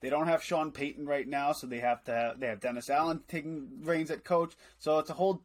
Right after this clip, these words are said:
different look for the Saints. And I think if he wins the division and gets them to a playoff spot, he might be a guy that says, "Hey,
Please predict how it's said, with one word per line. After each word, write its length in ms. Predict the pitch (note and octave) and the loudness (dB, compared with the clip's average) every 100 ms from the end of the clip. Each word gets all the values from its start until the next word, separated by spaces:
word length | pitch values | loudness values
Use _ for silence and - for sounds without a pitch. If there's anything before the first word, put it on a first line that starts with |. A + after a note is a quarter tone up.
| - | -2
different 360 | F#3+ F#3 F#3 C3+ | 0 0 -4 -6
look 400 | C3 D3 D#3+ - | -6 0 0 0
for 140 | C#3+ | -6
the 120 | C3 C3 | -6 -6
Saints. 420 | - C#3 A2+ B2+ | -2 -2 -2 -2
And 100 | B2 | 0
I 60 | B2+ | 0
think 400 | - E3+ D#3 - - _ _ _ - | 0 -2 -2 -8 -20 _ _ _ -12
if 100 | - | -2
he 160 | F#3 | 0
wins 320 | F#3+ F#3+ F3+ - | 2 2 2 0
the 100 | D#3 | 0
division 480 | D3 C#3+ E3 E3 | 2 2 2 0
and 140 | C#3+ B2+ | -2 2
gets 220 | D#3 D#3 | 0 0
them 180 | D#3 C#3+ | -4 -4
to 120 | D3 | -4
a 80 | C3+ | -4
playoff 500 | - D3 D#3+ B2+ A#2 | 2 2 4 2 0
spot, 460 | - - A#2 A2 - _ _ _ _ - | -8 -2 -2 -2 -6 _ _ _ _ -8
he 100 | F#3 | -2
might 240 | G3 F3 C#3 | 4 4 2
be 140 | E3 | -4
a 40 | D#3 | 0
guy 300 | C#3 D#3+ D#3+ | 4 6 6
that 180 | D3+ - | 2 -2
says, 260 | D#3 C#3 | -4 0
"Hey, 340 | F3 F#3 B2+ | 2 2 0